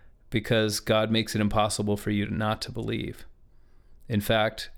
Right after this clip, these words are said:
as Abraham learned, God is gonna give you obstacles to your belief to find out whether you'll choose it anyway."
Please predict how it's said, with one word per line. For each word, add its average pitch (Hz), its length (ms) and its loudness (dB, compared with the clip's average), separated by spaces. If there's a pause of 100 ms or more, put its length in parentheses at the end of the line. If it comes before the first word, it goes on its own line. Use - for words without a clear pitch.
as 101 160 2
Abraham 113 440 2
learned, 127 420 0 (720)
God 123 240 0
is 147 120 0
gonna 123 200 2
give 117 260 2
you 131 300 2
obstacles - 920 -2 (460)
to - 120 -2
your 117 200 4
belief 117 640 0 (420)
to - 100 -10
find 123 280 0
out 139 200 4
whether 123 240 2
you'll 123 260 4
choose 117 340 0
it 120 120 2
anyway." 127 540 0